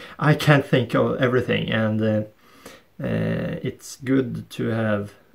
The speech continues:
the internet where everyone can write and connect. Uh, so if you have some insights and something I don't know, something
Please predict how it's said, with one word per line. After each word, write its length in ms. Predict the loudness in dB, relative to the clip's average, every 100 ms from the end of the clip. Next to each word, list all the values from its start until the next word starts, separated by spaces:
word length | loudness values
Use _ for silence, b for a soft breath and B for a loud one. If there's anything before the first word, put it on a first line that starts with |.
| -10
the 180 | -6 -4
internet 460 | -6 -6 -8 -6
where 380 | -2 0 0 -4 -8
everyone 500 | -4 -2 -2 -2 -4
can 460 | -8 -8 -6 -6 -2
write 500 | 0 0 -2 -12 -20 -10
and 320 | -8 -8 -10
connect. 600 | -8 -6 -6 -10 _ -20 _ b b b b _
Uh, 240 | -10 -8
so 380 | -10 -6 -6 -4
if 360 | -6 -10 -12 -10
you 520 | -8 -6 -8 -10 -10
have 320 | -10 -10 -12
some 480 | -16 -14 -12 -12 -14 -20 _ _ _
insights 760 | -20 -16 -8 -4 -4 -6 -12 -14
and 120 | -12
something 480 | -12 -12 -12 -12 -2
I 320 | 0 2 0
don't 280 | 0 -2 0
know, 300 | 2 2 -2
something 600 | -6 -8 -8 -8 -10